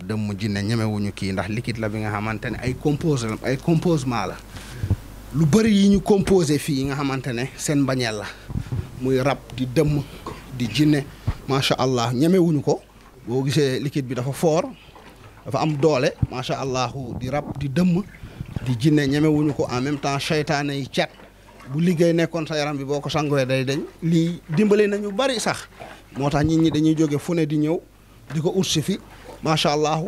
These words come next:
am na nag liquide aussi, am na tamit, euh, ñu, ay sachet, mooy pour waa bitim réew yi, euh, ci sachet lañ leen koy defarale, duñ leen ko mën a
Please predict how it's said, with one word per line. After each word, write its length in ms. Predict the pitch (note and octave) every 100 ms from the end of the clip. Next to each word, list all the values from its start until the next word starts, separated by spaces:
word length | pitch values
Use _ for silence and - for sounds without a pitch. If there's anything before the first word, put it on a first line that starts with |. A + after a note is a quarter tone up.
| -
am 140 | D#3+
na 100 | E3+
nag 160 | F3 C4
liquide 300 | G3 A3 D4+ -
aussi, 260 | G3+ C#4 -
am 140 | G3
na 100 | G#3+
tamit, 280 | G3+ A3 A#3+ G3+
euh, 320 | G3 F3+ F3+
ñu, 140 | F3+ E3 -
ay 160 | F3+ G3+
sachet, 320 | A#3 G#3 -
mooy 260 | E3 D#3+ D3+
pour 180 | F3+
waa 180 | F3 E3
bitim 320 | D#3+ F3+ F#3+
réew 220 | E3+ E3 D3+
yi, 120 | E4+ - - - - - - -
euh, 120 | C#3+ -
ci 100 | F#3
sachet 260 | G3+ F3 F3
lañ 160 | E3
leen 160 | E3 D#3
koy 160 | D3 C3+
defarale, 400 | C3+ C3 D3+ F3+
duñ 160 | C#3 D#3
leen 160 | D#3+
ko 100 | D#3+
mën 180 | D#3+ D#3+
a 120 | D#3